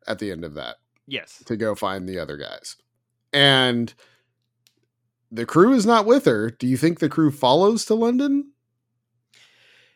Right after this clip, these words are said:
Speaker 2: Yeah, 'cause, I mean, like, you don't go through that whole growth with her, like, realizing that, like, you know, she's part of a team and, like, she
Speaker 1: Mm-hmm.
Speaker 2: has people that count on her and she needs to count on these people and they're, they're there to help her. Like,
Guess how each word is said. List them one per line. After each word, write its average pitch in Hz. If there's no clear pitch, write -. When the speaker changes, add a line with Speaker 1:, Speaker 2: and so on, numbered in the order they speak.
Speaker 2:
Yeah, 180
'cause, 196
I 202
mean, 208
like, 180
you 190
don't 202
go 185
through 170
that 151
whole 139
growth 110
with 160
her, 170
like, 127
realizing 123
that, 120
like, 120
you 117
know, 113
she's 113
part 113
of 101
a 98
team 147
and, 120
like, 117
she 143
Speaker 1:
Mm-hmm. 135
Speaker 2:
has 117
people -
that 104
count 160
on 143
her 139
and 120
she 135
needs 117
to 110
count 110
on 98
these 92
people 156
and 110
they're, 104
they're 117
there 113
to 87
help 160
her. 170
Like, 143